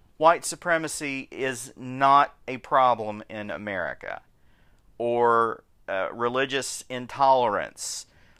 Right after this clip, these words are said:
both people who are intolerant of other religions and the religious who are intolerant of the non-religious or the differently religious. You know,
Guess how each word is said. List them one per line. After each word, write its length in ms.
both 440
people 600
who 180
are 160
intolerant 640
of 80
other 280
religions 760
and 260
the 60
religious 520
who 180
are 180
intolerant 720
of 100
the 80
non-religious 920
or 180
the 80
differently 500
religious. 640
You 160
know, 380